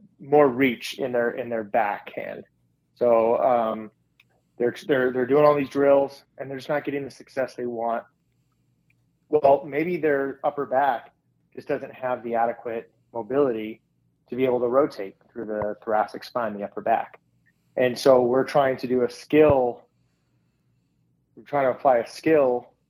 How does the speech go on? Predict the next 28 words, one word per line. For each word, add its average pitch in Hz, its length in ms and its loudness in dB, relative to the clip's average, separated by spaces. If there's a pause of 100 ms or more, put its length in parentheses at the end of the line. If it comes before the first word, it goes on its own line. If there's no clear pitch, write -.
(220)
solution, 120 840 -10
technique 131 340 -6
solution 127 600 -4 (560)
to 143 80 -6
something 135 400 -2
that 113 220 2
is 107 140 -10
very 120 260 0
much 110 200 -4
a 113 60 -8
movement 113 380 -8
problem. 123 420 2
So 117 160 -6
we 113 120 -4
get - 220 -6
you 110 220 -6
more 107 320 -2
upper 113 160 -2
back 135 280 4 (180)
mobility, 104 580 -4 (640)
and 123 160 0
now 139 220 6
you 147 200 4
can 156 320 -4 (320)
get 196 220 6
more 123 460 0 (260)
reach 113 320 -8
back, - 360 -8